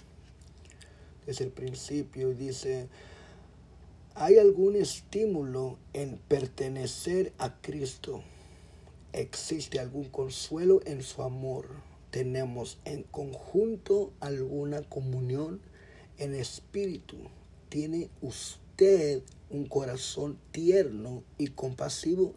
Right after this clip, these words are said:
Y está preguntando. Entonces, háganme verdaderamente feliz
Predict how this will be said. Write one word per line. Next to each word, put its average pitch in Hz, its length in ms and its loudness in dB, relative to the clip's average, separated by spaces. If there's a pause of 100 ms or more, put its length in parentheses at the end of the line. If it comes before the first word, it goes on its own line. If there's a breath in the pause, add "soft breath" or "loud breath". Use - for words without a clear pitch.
Y 143 60 -4
está - 260 -6
preguntando. 139 800 -4 (1600 loud breath)
Entonces, 165 680 4 (340)
háganme 196 600 6
verdaderamente 135 1080 0
feliz 127 760 -4